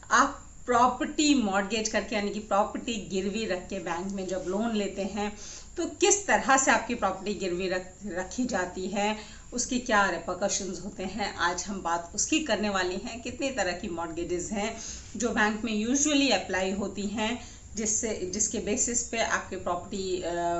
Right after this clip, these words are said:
के ऊपर loan दिया जाता है, आज हम उसकी बात करने वाले हैं।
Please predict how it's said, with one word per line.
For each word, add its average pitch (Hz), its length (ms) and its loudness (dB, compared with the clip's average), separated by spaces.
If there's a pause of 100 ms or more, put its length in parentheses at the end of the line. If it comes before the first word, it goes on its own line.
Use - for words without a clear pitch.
(160)
के 196 60 -2
ऊपर 185 240 -2
loan 185 280 0
दिया 175 220 0
जाता 170 340 -2
है, 190 160 0
आज 190 200 2
हम 196 200 -4
उसकी 185 280 -2
बात 165 280 -2
करने 165 200 -4
वाले 156 240 -2
हैं। 175 260 -6